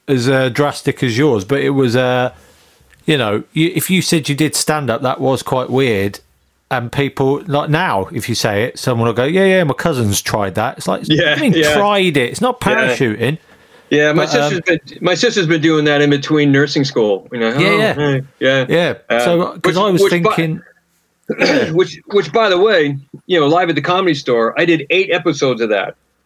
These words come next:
Speaker 2: And, and you know what that means now? Nothing. Doesn't mean
Speaker 1: <laughs>
Speaker 2: shit.
Speaker 1: Yeah, I know.
Speaker 2: <laughs> Yeah, you know?
Speaker 1: But that did mean, though, we were just doing stand-up for the sake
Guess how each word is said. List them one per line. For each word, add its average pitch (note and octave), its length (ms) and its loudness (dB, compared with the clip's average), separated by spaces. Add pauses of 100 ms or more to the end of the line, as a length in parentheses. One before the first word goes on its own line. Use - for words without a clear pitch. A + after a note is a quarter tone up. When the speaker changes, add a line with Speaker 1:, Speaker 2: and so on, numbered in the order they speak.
(160)
Speaker 2:
And, C3+ 300 0 (160)
and D3+ 140 2
you F3+ 80 4
know G3 60 2
what F#3 120 2
that E3 160 0
means F3 280 2
now? E3+ 400 0 (460)
Nothing. F3+ 460 0 (340)
Doesn't G#3 300 2
mean G#3 140 4
Speaker 1:
<laughs> A#2 60 0
Speaker 2:
shit. - 760 -4
Speaker 1:
Yeah, B2 160 0
I - 20 -2
know. G2+ 280 -2
Speaker 2:
<laughs> - 20 -8
Yeah, D#3 500 -2
you C#3+ 160 2
know? E3 200 0 (440)
Speaker 1:
But G3 100 2
that G3+ 280 -2
did A#3 200 0
mean, B3+ 220 2
though, D#3+ 140 4
we D#3 180 4
were D#3 120 2
just D#3 260 -2
doing E3 160 4
stand-up D#3 560 0
for D3 80 0
the D3 100 2
sake - 560 -2